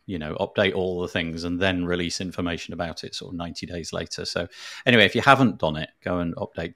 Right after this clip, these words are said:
to five point nine point two. You, you won't notice any change really at all, other than the fact that you'll know that you're secure. So, okay, that's the first thing. All right, this is quite an interesting piece. I'm curious to hear what, um,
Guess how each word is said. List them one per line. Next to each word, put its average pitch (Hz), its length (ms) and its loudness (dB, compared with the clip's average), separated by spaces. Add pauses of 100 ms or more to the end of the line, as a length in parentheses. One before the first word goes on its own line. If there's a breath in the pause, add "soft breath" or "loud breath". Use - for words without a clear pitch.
to 80 100 -8
five - 340 0
point - 220 -8
nine 80 200 -8
point - 260 -10
two. 85 180 -6
You, 95 220 0
you 139 160 6
won't 131 240 8 (160)
notice 101 440 -4
any 95 220 0
change 85 560 -6
really 80 380 -4
at - 160 -8
all, 78 260 -8
other - 300 -6
than 90 100 -10
the 87 60 -12
fact - 240 -8
that 107 160 -6 (520 soft breath)
you'll 104 200 -2
know 101 200 0
that 92 140 -2
you're 92 220 -2
secure. - 500 -8 (140)
So, - 340 -4
okay, - 240 -10 (100)
that's - 200 -4
the - 80 -10
first - 260 -4
thing. 131 160 0 (1080 soft breath)
All 143 80 12
right, 156 240 12
this 185 160 4
is 208 100 2
quite 147 200 6
an 120 80 4
interesting 98 480 0
piece. 113 400 0
I'm 104 180 -4
curious 135 500 4
to 110 140 2
hear 107 260 6
what, 95 260 4
um, 92 420 -2